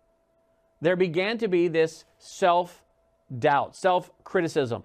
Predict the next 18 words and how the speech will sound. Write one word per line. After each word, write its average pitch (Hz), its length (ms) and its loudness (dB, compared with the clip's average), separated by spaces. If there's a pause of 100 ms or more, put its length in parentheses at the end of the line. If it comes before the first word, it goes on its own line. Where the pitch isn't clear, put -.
(160)
"Well, 165 240 2
maybe 226 760 -2
I 185 280 0
have 165 360 -2
been 151 120 -4
deceived 139 480 -6
by 139 140 2
the 135 80 -2
folks 131 380 -4
back 127 300 -4
at 131 120 -10
home. 113 360 -8 (800)
Maybe 254 420 -2
the 226 120 0
folks 220 300 0
back 190 280 0
at 170 100 -2
home 165 480 0